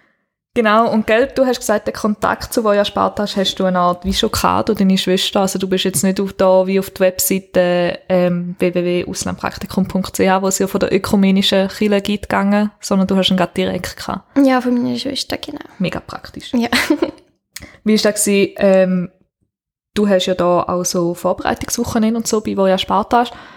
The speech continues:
Speaker 1: Hast du auch eine neue Sprache müssen lernen?
Speaker 2: Ja, das war so ein bisschen das Ding gewesen. In Südafrika hat ja elf offizielle Sprachen.
Speaker 1: Oh.
Speaker 2: Und noch ein bisschen, also ich glaube noch ein bisschen mehr. Genau. Und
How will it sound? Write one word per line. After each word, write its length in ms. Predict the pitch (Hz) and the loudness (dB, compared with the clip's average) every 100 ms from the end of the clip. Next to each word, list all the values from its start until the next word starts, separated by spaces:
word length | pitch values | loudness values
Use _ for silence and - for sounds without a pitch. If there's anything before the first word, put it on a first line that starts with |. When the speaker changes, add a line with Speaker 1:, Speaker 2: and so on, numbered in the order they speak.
| - _ - | -20 _ -4
Speaker 1:
Hast 200 | 208 196 | -2 0
du 200 | 208 190 | 2 2
auch 400 | - 185 185 - | 2 2 2 0
eine 120 | 196 | 0
neue 160 | 180 175 | 2 2
Sprache 340 | - 180 208 | 0 0 0
müssen 240 | 294 349 220 | 0 0 2
lernen? 400 | 160 165 185 190 _ _ _ _ _ _ - _ _ _ _ _ _ - | 0 0 -4 -6 _ _ _ _ _ _ -20 _ _ _ _ _ _ -6
Speaker 2:
Ja, 240 | 247 254 269 | 0 2 2
das 80 | |
war 60 | 277 | 0
so 120 | - | 0
ein 20 | 240 | 0
bisschen 140 | 254 | 0
das 120 | 233 | 0
Ding 180 | 254 285 | 2 2
gewesen. 260 | 277 247 - _ _ _ _ - | 0 -6 -8 _ _ _ _ -6
In 80 | 262 | -4
Südafrika 580 | 247 254 247 262 269 262 | -2 0 0 0 -2 0
hat 200 | 220 226 | 0 0
ja 180 | 214 - _ _ _ _ _ _ _ - | -4 -4 _ _ _ _ _ _ _ 0
elf 280 | 254 247 - | 2 2 -2
offizielle 480 | 240 226 226 220 | -6 -4 -2 -2
Sprachen. 720 | 214 - - 208 208 - 240 269 - | -4 -10 -8 -6 -6 -6 -8 -8 -6
Speaker 1:
Oh. 220 | 220 233 180 - - | -4 -4 -8 -20 -4
Speaker 2:
Und 120 | 254 - - | -4 -2 0
noch 200 | 233 233 | 0 0
ein 40 | |
bisschen, 140 | 233 226 | -2 -2
also 140 | 226 | -2
ich 40 | 240 | 0
glaube 160 | 226 | 2
noch 140 | 220 - | 0 2
ein 160 | 220 | 0
bisschen 0 | |
mehr. 300 | 214 208 226 - - - - _ _ | 2 2 0 -2 -20 -20 -20 _ _
Genau. 460 | - 240 233 220 247 | -2 0 2 0 -2
Und 420 | - 254 254 - | 2 2 2 0